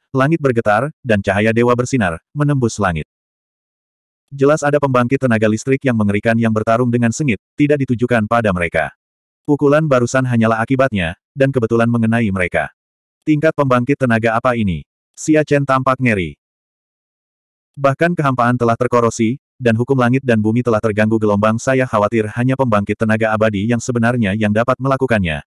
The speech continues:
Ayo pergi dan lihat," kata Long Chen. Pembangkit tenaga abadi.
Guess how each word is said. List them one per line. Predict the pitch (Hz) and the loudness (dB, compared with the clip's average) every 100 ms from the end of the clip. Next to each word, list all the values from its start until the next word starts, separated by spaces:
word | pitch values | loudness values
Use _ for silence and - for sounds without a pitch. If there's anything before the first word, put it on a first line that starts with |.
| _ | _
Ayo | - 127 120 | -2 0 2
pergi | 123 127 101 | 0 -2 -4
dan | 80 90 | -2 -2
lihat," | 90 80 76 _ _ _ _ _ _ | -2 -4 -8 _ _ _ _ _ _
kata | 156 156 143 | -2 2 2
Long | 123 | 2
Chen. | 107 98 73 71 _ _ _ | 0 -4 -4 -14 _ _ _
Pembangkit | - 147 131 131 151 | -4 0 2 0 -2
tenaga | 143 127 127 127 | 0 0 2 0
abadi. | 127 113 92 73 | 0 0 -2 -8